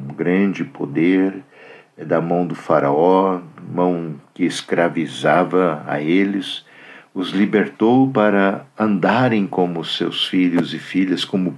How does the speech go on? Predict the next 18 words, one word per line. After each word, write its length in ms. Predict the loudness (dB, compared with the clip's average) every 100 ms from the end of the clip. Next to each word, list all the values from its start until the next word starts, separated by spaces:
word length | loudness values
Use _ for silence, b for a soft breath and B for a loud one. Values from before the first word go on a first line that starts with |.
| -4
povo 420 | 2 4 4 0
de 160 | -2 -4
Deus, 680 | 0 2 4 2 0 -4 B B B B _ -6
fez 400 | 2 2 4 2
uma 240 | 2 2
aliança 680 | 4 4 4 4 2 0 -2
com 240 | -2 0
eles 540 | 2 2 2 0 -2
no 160 | -4 -4
Monte 320 | -2 -2 -2
Sinai, 680 | -4 -2 -2 0 2 0 -2 -12 _ _ _ _ _ _ _ -12
onde 460 | -6 -6 0 2
entregou 600 | 2 0 -2 0 2 4 2
a 40 |
Moisés 800 | 2 -2 -2 0 2 2 -2 -8 B B B B -6
as 320 | -4 -4 -6
leis, 640 | 0 2 2 -2 -8 -12 -14 _ _ _ _
é, 540 | -10 -6 -6 -6 -10